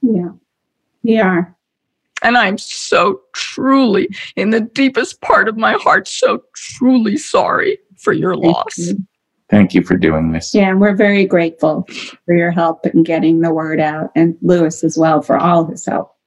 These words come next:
Speaker 2: Oh my God, Lewis is an angel on earth without question. <laughs> Lewis, where can people find you? Because you're always donating your time to a good cause,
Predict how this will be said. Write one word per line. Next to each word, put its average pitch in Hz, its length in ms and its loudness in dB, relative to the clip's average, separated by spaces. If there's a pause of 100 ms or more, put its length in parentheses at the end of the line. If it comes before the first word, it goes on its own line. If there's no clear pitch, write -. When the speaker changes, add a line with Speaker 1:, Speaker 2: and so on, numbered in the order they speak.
(440)
Speaker 2:
Oh 185 240 2
my 139 120 0
God, 131 320 -2
Lewis 196 320 2
is 170 140 2
an 156 100 0
angel 143 300 -2
on 135 180 0
earth 147 220 -2
without 127 300 -2
question. 220 680 0 (180)
<laughs> - 200 -8
Lewis, 226 340 2
where 202 180 4
can 208 160 2
people 175 320 2
find 170 320 2
you? 156 200 2
Because 160 560 0
you're 160 240 2
always 190 300 4
donating 165 460 2
your 160 140 0
time 160 360 2
to 147 160 0
a 143 40 0
good 170 320 0
cause, 156 500 2